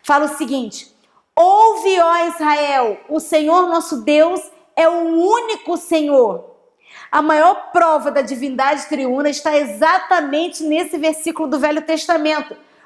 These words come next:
Olha que interessante. A palavra Senhor é o tetagrama Y H W H, ou Yahvé. Nosso Deus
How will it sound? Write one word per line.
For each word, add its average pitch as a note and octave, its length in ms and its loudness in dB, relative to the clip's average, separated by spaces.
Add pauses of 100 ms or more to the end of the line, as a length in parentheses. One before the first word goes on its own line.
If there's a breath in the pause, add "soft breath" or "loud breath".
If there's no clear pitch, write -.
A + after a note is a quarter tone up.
Olha G4 200 0
que G4 100 -8
interessante. E4+ 920 -2 (540 soft breath)
A - 120 0
palavra E4+ 460 0 (100)
Senhor D4 580 2
é C#4+ 80 2
o C#4 60 0
tetagrama C#4 840 -2 (320)
Y F#4+ 440 0 (100)
H C#4+ 300 0
W C#4 360 0
H, A#3 520 0
ou B3 160 4
Yahvé. C4 560 -2 (1120 soft breath)
Nosso F4+ 480 0
Deus E4+ 340 4